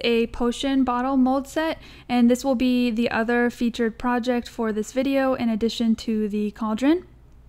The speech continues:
There are some binder clips for the potion bottle mold,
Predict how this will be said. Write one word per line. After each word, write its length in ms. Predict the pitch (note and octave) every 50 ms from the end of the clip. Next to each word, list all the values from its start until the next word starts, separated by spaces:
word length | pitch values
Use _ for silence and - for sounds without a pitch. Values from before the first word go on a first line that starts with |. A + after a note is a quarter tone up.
| - - -
There 220 | - A#3 A#3 A3+ -
are 260 | - A3 A3+ A3 A3+
some 340 | - - B3 A3+ A3 A3 A3
binder 300 | A3+ A3 A3+ A#3+ C4+ C#4
clips 340 | - E4 E4+ E4+ E4+ -
for 160 | - - C4 A#3+
the 140 | A3+ A3+
potion 420 | - C4 A3+ A#3 - - B3 A#3 A3+
bottle 300 | A3+ A3 A3 A3+ A3+ A3+
mold, 320 | A#3 B3 B3+ C#4+ D4+ -